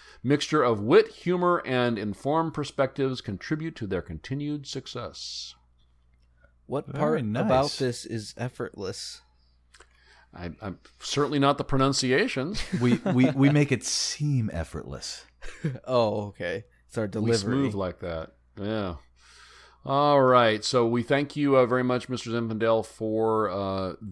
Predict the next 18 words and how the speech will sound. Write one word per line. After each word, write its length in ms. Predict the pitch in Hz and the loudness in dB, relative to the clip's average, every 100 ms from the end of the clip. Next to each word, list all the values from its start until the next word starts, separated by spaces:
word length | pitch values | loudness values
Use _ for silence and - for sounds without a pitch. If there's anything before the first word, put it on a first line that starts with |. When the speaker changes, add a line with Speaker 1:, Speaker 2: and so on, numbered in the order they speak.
| 87 | -8
Speaker 1:
the 380 | 104 101 101 98 | -6 -4 -4 -6
review. 320 | 95 90 117 147 | -8 -8 -8 -6
And 140 | 107 | -6
guys, 340 | 135 233 190 | -4 -4 -4
you 80 | 156 | -4
know, 100 | 220 | -4
we 280 | 196 139 262 | -4 -8 -4
are 140 | - - | -4 -4
coming 340 | - 156 151 | -4 -4 0
right 180 | 131 240 | 0 -2
up 100 | 294 | -2
on 140 | 117 104 | -6 -4
two 280 | - 247 - | -4 -6 -4
hours. 500 | 185 320 240 87 - | -6 -4 -4 -6 -6
How 160 | 160 | -6
did, 100 | - - | -4 -2
how 140 | 233 | -2
did, 100 | 370 | -2